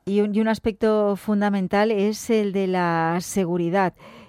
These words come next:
em, por el calor, por la aglomeración de personas en,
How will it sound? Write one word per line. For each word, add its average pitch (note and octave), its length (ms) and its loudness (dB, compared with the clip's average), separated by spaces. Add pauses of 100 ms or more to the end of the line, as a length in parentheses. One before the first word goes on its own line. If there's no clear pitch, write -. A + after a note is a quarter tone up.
(120)
em, E3+ 440 -2
por E3+ 200 2
el E3+ 120 0
calor, A#3 680 4
por F#3 280 -2
la E3+ 720 -2
aglomeración F3 800 -2
de F3+ 400 0
personas G3 880 0 (280)
en, F#3 380 -2